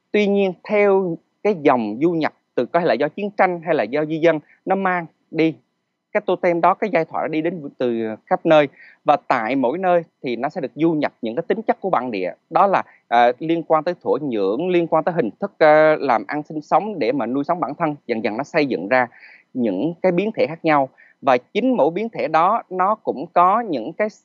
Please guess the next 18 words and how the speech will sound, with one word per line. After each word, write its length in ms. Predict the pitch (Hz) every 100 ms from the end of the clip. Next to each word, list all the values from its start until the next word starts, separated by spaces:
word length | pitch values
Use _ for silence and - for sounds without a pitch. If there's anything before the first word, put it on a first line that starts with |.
| _ _ _
hệ 200 | - 104
giá 140 | 139
trị 300 | 185 120 104 113 _ _ _ _ -
khác 180 | 247 214
nhau, 240 | 180 160 _ _ _
mặc 140 | 143 135
dù 120 | 147
mình 180 | 131 131
nhìn 180 | 127 120
nó 80 |
là 100 | 160
tương 180 | - 151
đồng. 140 | 135 101
Ví 100 | 185
dụ 140 | 151 - _ _
như 180 | 156 147
là, 240 | 127 104 - _
ờ, 320 | 123 123 120